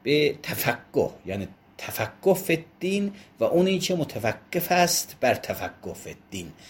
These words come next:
یعنی چه تفقه، یاد دادن تفقه حرام است و یاد دادن مقدمات تفقه حرام است. و همچنین حرام است تعلیم المکلفین، که تعلیم المکلفین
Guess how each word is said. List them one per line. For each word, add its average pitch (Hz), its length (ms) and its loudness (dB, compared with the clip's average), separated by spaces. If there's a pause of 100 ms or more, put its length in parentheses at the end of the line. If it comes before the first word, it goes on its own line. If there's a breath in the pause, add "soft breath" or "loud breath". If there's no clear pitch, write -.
(240 loud breath)
یعنی 95 320 -6 (760 loud breath)
چه - 160 0
تفقه، 175 880 2 (1200 soft breath)
یاد 120 340 4
دادن 120 440 2
تفقه 185 520 -2
حرام 175 380 2
است 190 220 -2
و 135 40 2
یاد 120 320 4
دادن 117 360 2
مقدمات 104 800 -2
تفقه - 680 -14
حرام - 260 -14 (160)
است. - 160 -18 (340 loud breath)
و 156 80 0
همچنین 214 500 4
حرام 190 340 8
است 202 220 0
تعلیم 135 600 0
المکلفین، 92 1000 -2
که 95 120 -2
تعلیم 123 560 2
المکلفین 120 880 -2